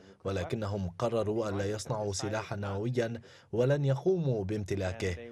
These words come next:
والولايات المتحدة ليست في الواقع في مكانة تمكنها من منع إيران من التسلح نووياً.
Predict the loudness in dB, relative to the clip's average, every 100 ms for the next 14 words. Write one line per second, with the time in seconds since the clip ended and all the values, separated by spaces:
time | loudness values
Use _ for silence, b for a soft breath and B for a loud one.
0 | -12 -6 -2 0 0 0 0 0 -2 -2
1 | -2 -2 0 0 0 0 0 0 -2 -2
2 | -2 0 0 0 0 -2 B B 0 4
3 | 4 4 0 2 0 0 0 -4 0 2
4 | 2 0 0 -2 -2 -2 -2 -2 -2 0
5 | 0 -2 -2 -2 -2 -2 -2 -2 -4 -4
6 | -2 0 0 -2 0 -2 -2